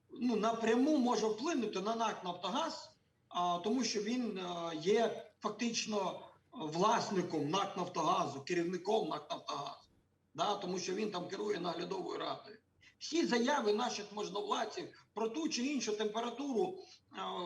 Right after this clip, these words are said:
в багатоквартирному будинку, в квартирі, окремій квартирі пересічного українця, це заява ні про що.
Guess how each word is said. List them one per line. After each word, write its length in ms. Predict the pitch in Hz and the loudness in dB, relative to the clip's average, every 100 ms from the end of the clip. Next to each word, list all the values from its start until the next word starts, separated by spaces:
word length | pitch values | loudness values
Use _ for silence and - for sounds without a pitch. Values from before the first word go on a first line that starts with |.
| 170 147 | -6 4
в 40 | |
багатоквартирному 920 | 202 220 226 226 233 247 233 202 196 | 6 6 4 2 0 0 0 2 0
будинку, 480 | 196 220 180 - - | 0 2 2 2 -4
в 120 | - | -4
квартирі, 720 | 170 214 - 294 190 131 131 - _ _ | -2 0 0 0 2 -2 -8 -16 _ _
окремій 520 | - 185 220 254 208 202 | -8 0 2 4 2 2
квартирі 680 | 220 214 262 220 170 131 - - _ | 0 0 0 2 2 -2 -12 -20 _
пересічного 680 | 214 226 - 208 - 214 220 | 2 2 2 -2 -4 -2 -2
українця, 680 | 285 349 320 - 175 - - - _ | 0 2 2 0 -2 -2 -10 -20 _
це 240 | - 330 220 | -4 -2 0
заява 360 | 240 294 226 | 0 0 2
ні 100 | 214 | 2
про 180 | 208 196 | 0 -2
що. 260 | 156 - | -2 -4